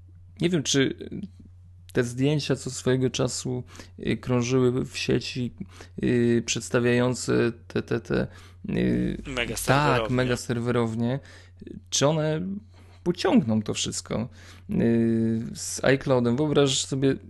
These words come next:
Speaker 1: tyle telefonów, co się sprzedaje iPhone'a, każdy robi jakąś operację zakupu chociażby i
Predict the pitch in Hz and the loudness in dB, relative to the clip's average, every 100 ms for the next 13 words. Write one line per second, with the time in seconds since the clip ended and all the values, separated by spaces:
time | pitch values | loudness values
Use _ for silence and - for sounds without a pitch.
0 | - - - - - - - - - 180 | -18 -18 -20 -20 -20 -20 -20 -4 4 4
1 | 185 175 151 - 160 151 139 135 135 - | 4 2 0 0 -2 -2 -6 -6 -6 0
2 | 127 131 123 113 120 113 113 - - - | 4 6 4 2 0 2 2 0 -4 -18
3 | - - - - 143 160 160 147 139 131 | -20 -20 -20 0 2 2 2 2 6 6
4 | 131 139 139 131 127 - - 120 120 127 | 6 4 2 0 2 2 2 2 2 0
5 | 135 135 - 123 120 - 123 117 127 131 | -2 -4 2 4 4 2 -2 0 2 0
6 | - 117 107 110 107 110 120 170 - - | -4 -4 -2 0 0 2 0 0 -6 -20
7 | - - 123 123 | -20 -6 -2 -2